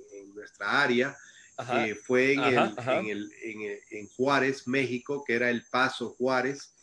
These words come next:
Speaker 1: eh, y Monterrey,
Speaker 2: Ok.
Speaker 1: y Monterrey y, y era, que eran la, las bases, y después estuvo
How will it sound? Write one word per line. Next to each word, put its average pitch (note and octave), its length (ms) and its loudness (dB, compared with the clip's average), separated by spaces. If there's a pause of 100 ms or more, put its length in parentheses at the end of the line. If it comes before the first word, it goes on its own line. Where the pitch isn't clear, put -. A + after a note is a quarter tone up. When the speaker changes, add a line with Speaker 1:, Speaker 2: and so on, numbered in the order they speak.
(400)
Speaker 1:
eh, G#2+ 460 -4
y B2 140 2
Monterrey, C#3 920 2
Speaker 2:
Ok. - 160 -20
Speaker 1:
y B2 140 0
Monterrey B2 920 2
y, B2 80 -8
y A#2 140 0
era, A#2+ 300 2
que A#2+ 80 0
eran A#2+ 220 2
la, B2 260 0 (180)
las A#2 320 -6
bases, B2 500 -4
y B2+ 40 -4
después A#2+ 560 -2
estuvo B2+ 680 -2